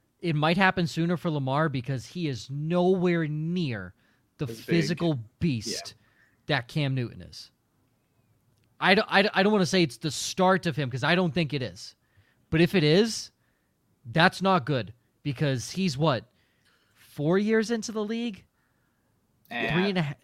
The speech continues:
Speaker 1: three and a half really as a starter. So if he's wearing down now because his body just can't handle it, and again, the dude is a twig. Like, he is, he's a literal twig. So if he can't handle it now,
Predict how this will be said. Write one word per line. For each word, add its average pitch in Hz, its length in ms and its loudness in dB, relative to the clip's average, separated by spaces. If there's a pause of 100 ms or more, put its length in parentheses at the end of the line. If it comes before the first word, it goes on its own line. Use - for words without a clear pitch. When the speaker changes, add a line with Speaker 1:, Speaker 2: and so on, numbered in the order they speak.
(140)
Speaker 1:
three 185 180 -2
and 190 80 -2
a 170 60 0
half 160 400 -2
really 180 300 -2
as 170 120 -2
a 135 80 -6
starter. 170 460 -4
So 135 420 0 (400)
if 147 140 -4
he's 226 220 2
wearing 175 460 4
down 160 420 2
now 135 280 -2
because 147 380 -4
his 156 120 -2
body 147 380 -2
just 139 160 -8
can't 147 180 -4
handle 147 240 -2
it, 160 40 -6
and 160 60 -6
again, 151 180 -6 (580)
the 196 100 2
dude 262 260 0
is 190 120 -2
a 165 40 -4
twig. - 480 -8 (380)
Like, 185 180 -6
he 262 280 -2
is, 226 220 -2
he's 180 280 -2
a 196 60 2
literal 190 380 -2
twig. 117 380 -10 (380)
So 180 240 -2
if 165 140 -2
he 233 120 -2
can't 240 240 2
handle 196 300 0
it 131 60 -8
now, 143 400 0